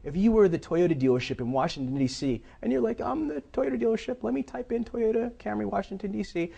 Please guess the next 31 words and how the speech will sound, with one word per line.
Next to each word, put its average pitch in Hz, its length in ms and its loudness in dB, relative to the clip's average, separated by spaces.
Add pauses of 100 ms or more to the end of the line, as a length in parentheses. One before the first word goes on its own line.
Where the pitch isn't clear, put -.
and 294 160 12
all 320 140 12
you 302 100 10
saw 311 240 12
was 294 160 4
your 277 100 8
competitor 302 680 6
dealer, 302 580 6 (140)
Honda, 339 520 12
all 294 300 10
over 349 280 12
you, 277 280 12 (180)
not 311 160 12
even 349 240 10
next 330 260 10
to 359 80 8
you, 294 140 10
under 320 240 10
you, 320 140 10
but 320 160 10
on 320 100 12
top 359 380 4
of 349 80 8
you? 233 240 8
How 240 160 2
would 370 100 -2
you 359 80 6
feel? 359 580 8
Not 139 200 -12
very 147 180 -2
good. 196 300 -2